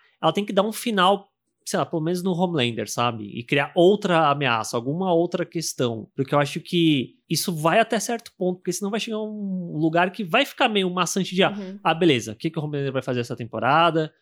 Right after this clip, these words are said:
Speaker 1: O que que a gente vai acompanhar os The Boys fazendo? Chega no final e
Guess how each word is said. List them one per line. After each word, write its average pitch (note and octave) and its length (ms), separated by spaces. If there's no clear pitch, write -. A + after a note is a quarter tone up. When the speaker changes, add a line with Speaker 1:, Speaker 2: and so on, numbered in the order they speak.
Speaker 1:
O C3+ 80
que C3 80
que D3 80
a C#3 40
gente B2 80
vai C3+ 80
acompanhar B2 400
os A2+ 80
The A#2+ 100
Boys A2+ 240
fazendo? E3 680
Chega E3 320
no D#3+ 140
final F3 720
e F#3+ 260